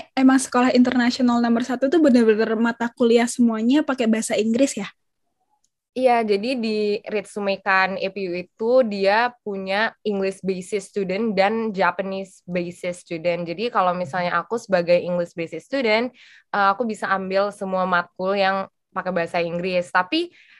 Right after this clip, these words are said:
Speaker 2: kalau misalnya nanti, let's say, tahun depan, misalnya di mana bahasa Jepangku tuh udah jago, terus aku merasa mampu nih ambil matkul yang berbahasa Jepang, itu juga boleh banget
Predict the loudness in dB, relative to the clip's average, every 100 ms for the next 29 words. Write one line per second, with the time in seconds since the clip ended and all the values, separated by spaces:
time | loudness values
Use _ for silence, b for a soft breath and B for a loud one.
0 | _ 2 4 4 0 -2 -4 0 0 0
1 | -2 -2 -2 -4 -2 -2 -2 -6 -4 -2
2 | -6 -2 -2 0 -2 -4 0 2 4 2
3 | -2 -8 -6 -6 -6 -4 -4 -4 -4 -4
4 | -4 -6 -8 -10 -6 -4 -4 -2 -2 -2
5 | -4 -2 -2 -2 2 4 6 2 -2 -4
6 | -2 -2 0 -2 0 -2 -2 -4 -4 -2
7 | -2 -2 -2 -2 0 -2 -4 _ -6 -6
8 | -6 -4 -4 -2 -4 -4 -8 -2 -2 4
9 | 2 2 -4 -6 -6 0 2 2 2 2
10 | 2 0 0 -2